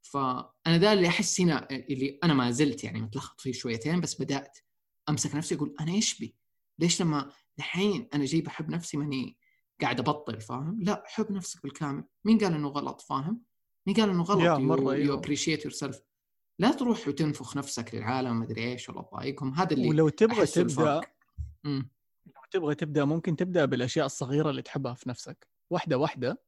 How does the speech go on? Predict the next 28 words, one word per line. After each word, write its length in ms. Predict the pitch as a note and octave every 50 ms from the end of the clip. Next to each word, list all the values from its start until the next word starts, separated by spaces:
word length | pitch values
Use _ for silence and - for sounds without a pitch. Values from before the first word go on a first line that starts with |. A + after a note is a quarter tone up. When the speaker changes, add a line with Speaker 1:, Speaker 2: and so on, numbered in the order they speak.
| _ _ C#3+
Speaker 2:
يوم 220 | D3+ D3+ D#3 C#3+
ورا 160 | B2+ B2 B2
يوم. 380 | B2 B2 B2 A#2+ B2+ D#3 G3+ A3 _ _ _ _ _ -
حبيبي، 400 | - C#3+ D3 D3+ C#3+ C#3 D#3+ D3+
ما 160 | D3+ D3 C#3
قاعدين 260 | D3 D3 D3 D3+ D3+ C#3+
نوم. 160 | D3+ D3 - - - - - -
Speaker 1:
<laughs> 240 | F3 A2+ - -
Speaker 2:
يوم 140 | F3 G3 G#3
ورا 140 | G3 F3 E3
يوم 360 | D3+ D3 D3 D3+ E3+ F#3+ F#3 - - - - - - - _
حتلاقي 380 | - D#3+ D3 - F#3 F#3 D#3+ E3
نفسك 260 | F3+ - - F3 -
تحب 180 | - - D#3+ C#3+
نفسك 280 | D#3+ - - D#3 -
كاملة. 300 | - D3 C#3 B2+ A#2+ -
يعني 200 | B2+ C3+ C#3+ D3
مثلًا، 500 | D#3 E3+ - F#3 E3 D#3+ D3+ D3 C#3+ C#3+ - - _ _ _ _ _ _ - -
آم، 800 | C#3+ C#3 C#3 C3+ C3 C3 C3 B2+ B2+ C3+ C3+ C#3 C#3+ C#3+ D3 - -
أنا 160 | F3 F3 D#3+
في 160 | C3+ - D#3+
حاجة 300 | - - E3 D#3 C#3+ B2+
أحبها 360 | B2 - - D3+ C3 C3 B2 B2
في 120 | - D3+
نفسي، 480 | D3 C#3+ - - A3+ A#3 B3+ B3+ D#3 C#3
أحب 320 | - - F#3 E3 B2+ C3+ -
وجهي. 320 | D#3+ D3+ - - - - - _ _ _ _ _ _ _ _ _ _ _ - - -
Speaker 1:
حلو. 320 | - - - - B2